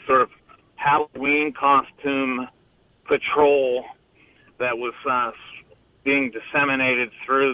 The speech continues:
the dorms vis-a-vis the, uh, the R As, which basically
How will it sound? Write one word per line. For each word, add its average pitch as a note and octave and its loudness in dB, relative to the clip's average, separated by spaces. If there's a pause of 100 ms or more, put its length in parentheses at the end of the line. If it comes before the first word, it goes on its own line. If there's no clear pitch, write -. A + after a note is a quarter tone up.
the A#2 -2
dorms B2 2 (280)
vis-a-vis C3 -6
the, A2 -6 (300)
uh, G#2 -2
the A#2 -6
R B2+ 4
As, B2 0 (960)
which B2 -6 (100)
basically C3+ -2